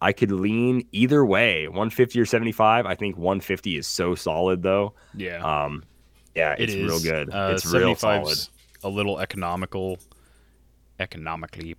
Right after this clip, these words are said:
Speaker 2: point value-wise, um, but you're likely not gonna last two hits. Uh, I, well, I don't think you're ever gonna last two hits if you're playing him at seventy-five.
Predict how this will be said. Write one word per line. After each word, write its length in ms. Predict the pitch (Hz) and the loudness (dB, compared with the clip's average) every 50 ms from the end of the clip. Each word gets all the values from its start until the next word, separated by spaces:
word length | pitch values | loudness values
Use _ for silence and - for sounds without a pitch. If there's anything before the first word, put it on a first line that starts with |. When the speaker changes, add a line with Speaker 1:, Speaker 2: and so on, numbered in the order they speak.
| _ - | _ -14
Speaker 2:
point 260 | - - 95 90 - | -8 -6 -6 -6 -4
value-wise, 640 | 92 95 92 90 90 90 87 87 85 87 87 90 - - - - - - _ - - | -2 0 0 0 0 -2 -4 -4 -2 -2 -2 -4 -6 -12 -20 -20 -20 -20 _ -8 -4
um, 460 | 87 90 87 85 78 - - 50 - _ _ _ _ _ _ _ _ _ - | -2 -2 -2 -2 -6 -10 -16 -20 -20 _ _ _ _ _ _ _ _ _ -6
but 220 | - 101 85 - | -4 -4 -4 -4
you're 240 | 82 90 92 85 82 | -6 -8 -8 -8 -8
likely 560 | 80 80 85 85 85 82 82 - - 87 80 | -10 -12 -12 -10 -10 -10 -12 -12 -12 -12 -12
not 220 | 80 80 78 55 - | -12 -12 -12 -12 -12
gonna 160 | 78 76 71 | -12 -12 -12
last 720 | 69 73 78 80 80 80 80 - - - - - - - - - _ _ _ _ _ - | -14 -14 -12 -10 -10 -10 -10 -8 -8 -10 -10 -10 -12 -14 -16 -20 _ _ _ _ _ -14
two 200 | - - 90 85 | -10 -8 -8 -8
hits. 540 | 82 87 80 78 - - - - - - - _ _ _ - | -6 -8 -8 -8 -10 -12 -12 -12 -12 -14 -16 _ _ _ -14
Uh, 260 | - 82 - 71 69 - - | -12 -12 -12 -12 -14 -16 -16
I, 160 | - - 76 - - | -14 -16 -16 -14 -10
well, 220 | - 90 87 80 - - - - | -8 -6 -6 -6 -8 -12 -10 -2
I 60 | - | 0
don't 180 | 104 107 104 - | 0 0 0 -2
think 140 | 101 90 90 | -6 -8 -8
you're 120 | 90 78 | -8 -10
ever 240 | 76 87 85 87 90 | -10 -10 -8 -8 -8
gonna 180 | 80 85 85 | -8 -8 -8
last 340 | 85 85 85 85 85 - - | -6 -6 -4 -6 -6 -6 -8
two 160 | - 92 87 | -6 -6 -6
hits 420 | 82 - 87 82 - - - - - - | -6 -6 -6 -6 -6 -8 -10 -10 -10 -10
if 340 | - 85 80 - - - - _ | -10 -10 -10 -10 -14 -20 -20 _
you're 140 | - 76 78 | -12 -12 -10
playing 200 | - - 90 82 | -8 -8 -8 -6
him 100 | 82 80 78 | -6 -6 -8
at 120 | - - | -8 -8
seventy-five. 720 | - - 85 73 78 82 - 73 73 78 78 82 - - | -6 -8 -6 -6 -8 -8 -8 -6 -6 -6 -6 -8 -10 -14